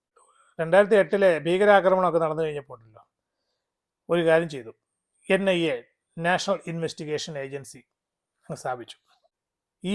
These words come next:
എൻ ഐ എ എന്തുമാത്രം ജോലികൾ ചെയ്യുന്നു എന്നുള്ള കാര്യം നമുക്കിപ്പോൾ എല്ലാ ദിവസവും അറിയാൻ സാധിക്കുന്നുണ്ട്.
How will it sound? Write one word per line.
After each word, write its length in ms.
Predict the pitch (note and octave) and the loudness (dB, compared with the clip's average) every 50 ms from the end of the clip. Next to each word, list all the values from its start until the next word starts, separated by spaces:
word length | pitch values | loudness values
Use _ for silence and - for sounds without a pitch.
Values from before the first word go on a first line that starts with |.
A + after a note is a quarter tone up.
| G#3+ G3+ | 0 2
എൻ 80 | F#3+ G3+ | 2 2
ഐ 100 | G#3 G#3 G#3 G#3 G#3 | 2 4 4 4 4
എ 20 | G3+ F#3 E3+ - _ _ _ - G3 | 4 2 -2 -8 _ _ _ -4 -2
എന്തുമാത്രം 500 | G3 G3+ G3+ G3+ G3+ G3 - G#3 F#3+ F3 D#3+ - _ _ _ _ _ _ _ _ _ _ _ _ _ _ | 0 2 4 6 6 6 6 4 2 2 0 -8 _ _ _ _ _ _ _ _ _ _ _ _ _ _
ജോലികൾ 340 | F#3 F#3+ F#3+ F3+ F#3 F#3 F#3 F3+ - | 2 4 4 6 4 4 4 2 0
ചെയ്യുന്നു 280 | E3+ E3 E3+ E3+ F3 F3 E3+ | -2 0 0 0 -2 -2 -2
എന്നുള്ള 240 | D#3 D#3+ D#3 D#3+ D#3 D3 | -2 -2 -2 -2 0 -2
കാര്യം 220 | C#3+ C#3 D3 D3+ - _ _ _ D#3+ | -2 -4 -6 -10 -12 _ _ _ -8
നമുക്കിപ്പോൾ 360 | D#3 D#3+ D3+ D#3 D#3 D3+ D3+ D3 | -6 -6 -6 -4 -4 -2 -2 0
എല്ലാ 140 | D3+ E3 E3+ E3 | 0 0 0 0
ദിവസവും 240 | D3+ C#3 - D#3 D3 | -2 -4 -6 -8 -6
അറിയാൻ 200 | C#3 C#3+ D3 C#3+ - | -6 -6 -8 -8 -8
സാധിക്കുന്നുണ്ട്. 480 | C#3+ B2 B2+ B2+ C3 B2+ A#2 A2 A2 | -10 -12 -12 -16 -18 -20 -20 -20 _